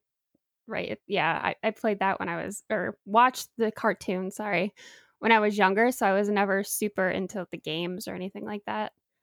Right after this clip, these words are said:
But this is essentially like a, not a beta.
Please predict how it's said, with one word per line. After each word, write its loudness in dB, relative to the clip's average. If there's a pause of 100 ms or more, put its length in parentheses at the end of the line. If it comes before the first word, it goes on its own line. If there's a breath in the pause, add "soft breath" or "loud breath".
(320)
But 4
this 4
is 6
essentially 2 (1700)
like 0
a, 2
not 2
a 0
beta. -6